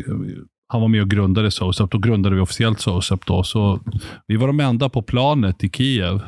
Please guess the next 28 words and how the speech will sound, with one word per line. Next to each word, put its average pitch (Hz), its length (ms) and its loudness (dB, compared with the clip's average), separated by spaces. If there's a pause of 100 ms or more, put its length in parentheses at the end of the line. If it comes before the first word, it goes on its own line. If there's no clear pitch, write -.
(100)
Så - 140 -2
när 104 80 2
vi 123 120 2
kom 110 280 0
till 104 260 0
Charkiv 117 480 0
så, 101 560 0 (920)
ja, 120 100 -2
det 104 60 2
var 113 80 2
Ghost 120 380 0
Town 98 180 2
på 95 80 -4
flygplatsen. 110 760 0 (460)
Det 107 80 0
var, 113 520 2
men 120 180 0
det 151 80 2
var, 190 160 0
det 170 80 -2
var 180 80 0
så 196 140 -2
vi 196 100 0
startade 185 400 0
Sousup. 107 500 0
Och 107 100 0
sen... 120 420 0
Eh, 117 220 2